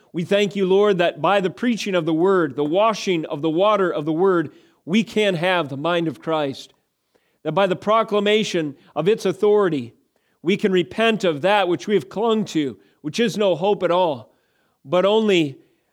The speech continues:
deceives us and blinds us to the truth and the everlasting hope that is, is contained in your way alone. We thank you that by the preaching of your word, that you draw the lost unto salvation. After all, faith comes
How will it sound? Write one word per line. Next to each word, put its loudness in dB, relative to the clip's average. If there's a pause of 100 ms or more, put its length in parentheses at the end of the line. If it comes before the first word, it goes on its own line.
(140)
deceives 0
us -6
and -4
blinds 2
us -8
to 0
the -4
truth 2
and -6
the -2
everlasting 0
hope 0 (220)
that 2
is, 2
is -2
contained -2
in -6
your 2
way 0
alone. -4 (600)
We -2
thank 0
you -2
that 0
by 2
the 0
preaching -2
of -2
your 2
word, 2 (280)
that -6
you -2
draw 0
the 0
lost 2
unto -2
salvation. 0
After -2
all, 2
faith -2
comes -2